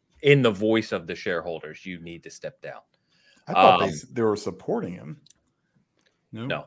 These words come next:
Speaker 2: Oh,
Speaker 1: The, the, the
Speaker 2: support.
Speaker 1: voice of the shareholders said, "You need to
Speaker 2: Oh.
Speaker 1: step down." Then the board basically came back and said, "No, we're supporting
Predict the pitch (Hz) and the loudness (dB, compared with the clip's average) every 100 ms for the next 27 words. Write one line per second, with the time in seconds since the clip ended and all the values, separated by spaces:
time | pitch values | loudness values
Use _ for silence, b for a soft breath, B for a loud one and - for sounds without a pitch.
0 | 123 98 - 117 117 113 107 104 98 139 | -10 -10 -6 -2 0 2 0 0 4 6
1 | 170 - 135 120 - 131 123 98 90 85 | 6 4 2 2 4 4 6 2 0 -4
2 | 95 87 87 92 98 90 85 - 90 85 | -6 -6 0 2 2 -2 -8 -4 -4 -4
3 | - 101 98 - 127 139 147 113 110 101 | -2 -2 -2 -2 4 6 6 4 2 2
4 | - 95 - 95 85 90 87 92 85 - | -4 -6 -4 -6 -2 -2 -2 -6 -10 -4
5 | 90 82 90 87 78 85 - 85 80 _ | -4 -4 -6 -6 -6 -10 -12 -16 -20 _
6 | 101 85 76 | -8 -8 -10